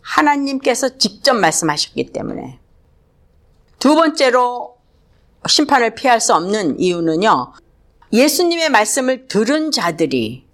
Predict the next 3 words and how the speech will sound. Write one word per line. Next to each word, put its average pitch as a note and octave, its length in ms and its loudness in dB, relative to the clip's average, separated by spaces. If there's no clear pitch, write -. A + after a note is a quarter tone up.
우리에게 A3 1040 0
확신하여 F#3+ 1200 0
들려주었습니다. C3+ 1200 -2